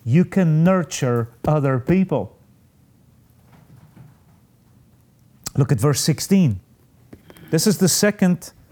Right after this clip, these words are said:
time that the Lord's gonna ask him the same question. So the Lord, for a second time, says, "Si-, Simon, son of, uh, John, do you love me?"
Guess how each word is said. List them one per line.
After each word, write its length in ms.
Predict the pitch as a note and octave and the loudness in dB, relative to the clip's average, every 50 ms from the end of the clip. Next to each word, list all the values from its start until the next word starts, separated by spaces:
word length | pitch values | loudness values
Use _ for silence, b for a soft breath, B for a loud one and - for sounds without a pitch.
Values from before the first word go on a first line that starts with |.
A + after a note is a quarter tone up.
| - - _ _ - - - | -20 -20 _ _ -20 -8 -4
time 380 | D3+ D3+ C#3+ B2+ A2+ A2+ A2+ A#2+ | -2 0 0 0 0 0 0 0
that 140 | A#2 A2 | -2 -2
the 100 | - C3+ | 0 0
Lord's 220 | B2+ B2+ C3 C3 - | 0 0 -2 -2 -2
gonna 240 | - D3 B2+ C#3 - | -4 -4 -2 -2 -2
ask 260 | C#3 C3 A#2+ - - | -2 -4 -4 -4 -4
him 80 | C#3+ B2 | -4 -4
the 80 | A#2 | -4
same 280 | G#2+ - - B2+ B2 A#2 | -4 -4 -2 -2 -2 -2
question. 480 | - C#3 C3 A#2+ - - - G#2+ A2+ - _ _ _ _ _ _ _ _ B B B B B B B B B B B B B B B B B B B B B | -2 -2 -2 -2 -4 -6 -8 -8 -8 -10 _ _ _ _ _ _ _ _ B B B B B B B B B B B B B B B B B B B B B
So 200 | - - F#3 F3+ | -2 0 2 4
the 80 | E3 E3 | 4 4
Lord, 480 | D#3+ F3 G3 G#3 G3+ G3 F#3 D#3+ D#3+ | 4 4 4 4 4 4 4 2 0
for 300 | - - - - D#3+ D3+ | -2 -6 -6 -2 0 0
a 60 | C#3+ C#3 | 2 0
second 460 | - - - F3 - - E3+ D3+ C3+ | 0 0 0 0 0 2 0 2 2
time, 240 | - C#3+ C#3 C#3 C3+ | 2 2 0 0 0
says, 280 | C3+ - D3 C3+ B2+ - | 0 0 0 0 0 0
"Si-, 340 | - E3 D3+ D#3+ F3 - - - | 0 0 0 0 0 -2 -4 -6
Simon, 480 | - - D#3 D3+ E3 F3 F3+ F3 E3 | -4 0 0 2 2 4 2 2 2
son 320 | C#3+ - - F3 E3+ E3+ E3+ | 0 0 0 2 2 4 4
of, 260 | D#3+ D3+ - - - | 2 2 0 -2 -2
uh, 300 | - C#3 C3+ C3 B2+ B2+ | -2 0 0 0 0 0
John, 500 | A2+ G2+ C#3 C#3 C#3+ D3 D3 C#3+ C3+ A#2+ - _ _ _ _ _ - B B B B B B B B B B B A2 | 0 2 2 2 2 2 2 0 0 -2 -6 _ _ _ _ _ -20 B B B B B B B B B B B -2
do 120 | G2+ D#3 | 2 4
you 360 | F#3 G3 G#3+ A#3 A3+ G#3+ - - - - _ _ _ _ _ _ _ _ _ _ - | 4 6 6 6 4 2 0 -4 -10 -20 _ _ _ _ _ _ _ _ _ _ -6
love 380 | C#3 C3 C#3+ D3+ D#3+ D#3 B2 | -2 0 0 2 0 0 2
me?" 280 | D3 E3+ F#3 A3 A#3 - | 2 4 4 4 2 -2